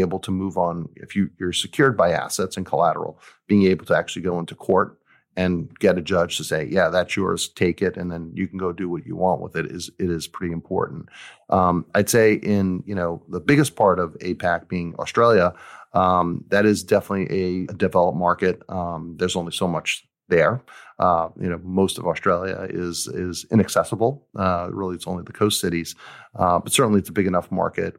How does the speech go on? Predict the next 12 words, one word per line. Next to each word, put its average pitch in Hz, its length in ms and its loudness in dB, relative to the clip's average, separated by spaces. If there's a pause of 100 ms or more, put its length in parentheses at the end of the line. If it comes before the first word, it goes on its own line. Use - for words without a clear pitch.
with, 87 240 -8
you 95 100 -8
know, 87 100 -4
mining 85 540 -2
and 85 80 -8
agriculture 82 880 -2
and, 82 240 -12
and, 85 300 -10
and 85 160 -12
things 92 200 -4
like 82 180 -2
that, 85 280 -2